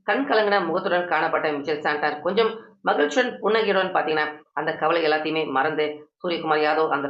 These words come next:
ட்ரோஃபியை "நீ சாம்பியன் தான், நல்லா தான் விளையாண்டீங்க" அப்படிங்கிற மாதிரி அவங்களுக்கும் அந்த சந்தோஷத்தை பிரித்து பகிர்ந்து கொடுத்த சூரியகுமார். இதனால நியூசிலாந்து பிளேயர்கள் எல்லாருமே வருத்தத்துல தான் இருந்தாங்க. ஆறுதல் வெற்றியாவது கிடைக்குமா அப்படின்னு பார்த்தாங்க,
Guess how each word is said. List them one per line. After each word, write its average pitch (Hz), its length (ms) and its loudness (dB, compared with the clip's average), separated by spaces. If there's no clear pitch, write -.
ட்ரோஃபியை 254 460 0
"நீ 196 120 -2
சாம்பியன் 208 500 0
தான், 175 160 2
நல்லா 151 160 0
தான் 190 160 2
விளையாண்டீங்க" 156 440 -2
அப்படிங்கிற 147 360 -4
மாதிரி 143 240 -2
அவங்களுக்கும் 220 600 0
அந்த 160 240 0
சந்தோஷத்தை 165 580 -2
பிரித்து 262 380 -2
பகிர்ந்து 208 440 0
கொடுத்த 170 280 0
சூரியகுமார். 151 640 -2
இதனால 165 320 0
நியூசிலாந்து 170 480 -2
பிளேயர்கள் 160 380 -2
எல்லாருமே 185 420 0
வருத்தத்துல 214 480 0
தான் 190 140 2
இருந்தாங்க. 165 340 2
ஆறுதல் 240 400 2
வெற்றியாவது 208 540 0
கிடைக்குமா 175 440 -2
அப்படின்னு 156 340 -4
பார்த்தாங்க, 143 340 0